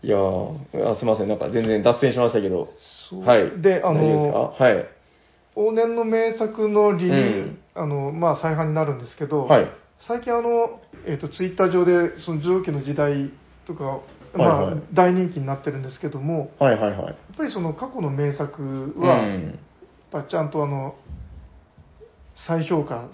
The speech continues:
Speaker 2: される。
Speaker 1: うん。うんうん。
Speaker 2: で、多分このマカオも出たら、
Speaker 1: はい。
Speaker 2: あの、めっちゃ人気になることが、もう、あの、み-、見-、見えますというか、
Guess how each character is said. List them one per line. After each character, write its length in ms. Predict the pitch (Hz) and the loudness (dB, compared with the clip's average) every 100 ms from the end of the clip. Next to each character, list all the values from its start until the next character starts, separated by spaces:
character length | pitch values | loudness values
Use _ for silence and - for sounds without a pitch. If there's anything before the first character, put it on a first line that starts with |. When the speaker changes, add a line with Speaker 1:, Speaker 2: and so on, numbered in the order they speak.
| - | -12
Speaker 2:
さ 80 | 127 | -10
れ 140 | 123 | -10
る。 280 | 123 123 - - | -10 -14 -10 0
Speaker 1:
う 80 | |
ん。 640 | 160 160 139 123 92 78 - | 4 4 4 2 -4 -8 -8
う 60 | 135 | -6
ん 20 | |
う 20 | |
ん。 400 | 95 - 92 78 - _ | -4 -4 -6 -6 -12 _
Speaker 2:
で、 100 | 160 | -10
多 140 | - | -6
分 160 | 240 196 | -4 -4
こ 120 | 208 | -2
の 100 | 190 | 0
マ 180 | 180 190 | 2 2
カ 100 | 202 | 2
オ 100 | 170 | 2
も 240 | 143 127 | 0 -2
出 120 | 131 156 | -4 0
た 140 | 143 | 0
ら、 200 | 90 - - _ _ _ - | -2 -10 -14 _ _ _ -2
Speaker 1:
は 100 | 120 | 0
い。 100 | - - _ _ 185 | 0 -8 _ _ -10
Speaker 2:
あ 60 | |
の、 260 | 151 127 147 | -8 -8 -4
め 140 | 151 | -4
っ 40 | 143 | 0
ち 100 | 170 | 0
ゃ 60 | |
人 260 | 156 160 156 | 2 0 0
気 100 | 165 | 0
に 220 | 160 156 147 | 2 0 2
な 120 | 156 160 | 4 4
る 320 | 139 131 - | 2 -2 -8
こ 140 | 151 | -10
と 120 | 151 135 | -4 -4
が、 240 | 117 113 - _ _ _ _ _ _ - - | -4 -8 -16 _ _ _ _ _ _ -20 -8
も 460 | 165 143 117 - _ _ - | -4 -4 -6 -14 _ _ -12
う、 40 | |
あ 60 | 135 | -12
の、 260 | 123 127 - _ _ _ _ _ _ _ - - - - - - _ _ _ - | -12 -16 -20 _ _ _ _ _ _ _ -20 -20 -20 -20 -20 -20 _ _ _ -4
み-、 200 | 165 180 | 0 0
見-、 320 | 170 151 160 151 | 0 0 0 0
見 180 | 135 160 | 0 2
え 100 | 151 | 2
ま 160 | 147 | 0
す 160 | - - | -4 -2
と 60 | 147 | -2
い 40 | |
う 80 | - | -2
か、 200 | - | -10